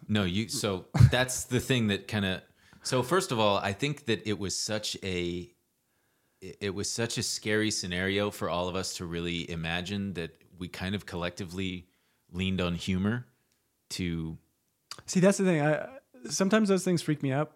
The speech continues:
Speaker 1: Yeah.
Speaker 2: because, like, for example, do you remember the kid who jumped off the, uh, jumped off the booze cruise?
Speaker 1: Yes.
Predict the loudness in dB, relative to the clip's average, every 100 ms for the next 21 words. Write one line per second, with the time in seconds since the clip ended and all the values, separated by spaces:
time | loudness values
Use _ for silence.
0 | _ -2 0 2 4 2 0 -6 -16 _
1 | _ _ _ _ _ _ _ _ _ -4
2 | 0 2 2 2 2 2 4 2 0 0
3 | 0 0 0 0 0 0 0 0 -2 -4
4 | -8 _ _ _ _ _ _ _ _ _
5 | _ _ _ _ 0 2 4 2 2 2
6 | 2 4 2 2 -6 -16 -20 _ _ -8
7 | -6 -6 -8